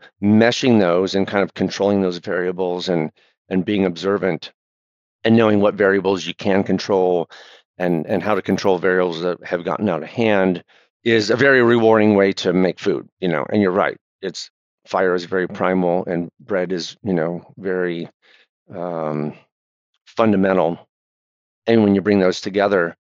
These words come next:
it's, it's very gratifying. It's, it's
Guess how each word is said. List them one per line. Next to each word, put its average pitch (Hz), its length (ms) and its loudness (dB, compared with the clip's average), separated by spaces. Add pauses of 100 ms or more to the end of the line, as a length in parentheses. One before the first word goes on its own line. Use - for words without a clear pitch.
(360)
it's, - 600 -12 (100)
it's - 160 -16
very 95 180 -4
gratifying. 85 640 -2 (340)
It's, - 360 -6
it's - 600 -10